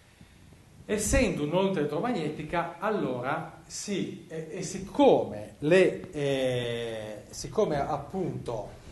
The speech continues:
le, le fenomeni ondulatori si pensava e si supponeva che avessero bisogno di un mezzo, perché Aristotele, eh, già da,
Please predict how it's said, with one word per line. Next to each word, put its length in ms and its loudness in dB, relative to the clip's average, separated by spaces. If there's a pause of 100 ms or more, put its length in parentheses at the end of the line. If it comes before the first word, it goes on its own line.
(280)
le, 480 2
le 280 0
fenomeni 440 2
ondulatori 880 0 (260)
si 260 -8
pensava 640 -2 (340)
e 80 -8
si 140 -6
supponeva 640 -2
che 140 -6
avessero 400 0
bisogno 340 -2
di 80 -4
un 140 -6
mezzo, 680 -10 (760)
perché 260 -2
Aristotele, 960 2
eh, 180 -12 (100)
già 220 0
da, 220 -6